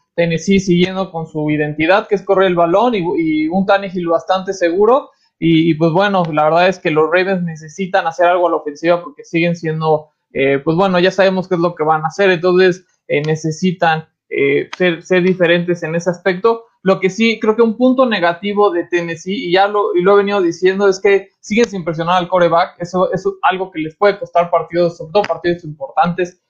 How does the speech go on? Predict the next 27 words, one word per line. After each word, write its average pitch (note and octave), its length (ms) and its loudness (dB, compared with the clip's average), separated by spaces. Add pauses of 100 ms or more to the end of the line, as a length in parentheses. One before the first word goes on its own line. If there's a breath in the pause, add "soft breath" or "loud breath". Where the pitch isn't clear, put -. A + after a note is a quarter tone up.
como G3 240 2
este, A3 240 0
pero F#3 180 2
esta F#3 180 2
vez F3 220 -2
lo F3 120 2
ganaron, F3 380 0 (320)
digo, D3 180 -2
felicidades, D#3 640 0 (420 soft breath)
pero, E3+ 440 4
eh, D#3 440 2
pues D#3+ 140 -6
felici-, E3 400 -8
muy G3+ 260 4
bien G#3 220 0
por, E3+ 320 0
por D#3+ 260 0
los D#3 200 0
Titans, G#3 480 0
insisto, E3+ 460 -6
tienen G3+ 280 0
su F#3 100 -6
identidad, F3+ 480 2
están F#3 300 -2
siguiendo F3+ 340 -6
por D#3 120 0
ahí, G#3+ 340 2